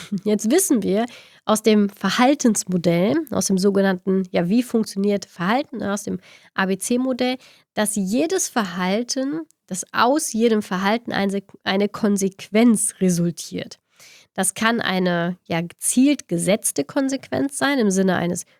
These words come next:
positiven Feedbacks oder im Sinne eines negativen Feedbacks.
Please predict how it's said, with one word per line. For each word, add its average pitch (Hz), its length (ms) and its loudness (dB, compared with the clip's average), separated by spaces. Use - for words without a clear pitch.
positiven 240 540 4
Feedbacks 269 580 -4
oder 190 240 -2
im 190 140 0
Sinne 190 200 0
eines 175 280 -4
negativen 226 540 0
Feedbacks. 254 500 -10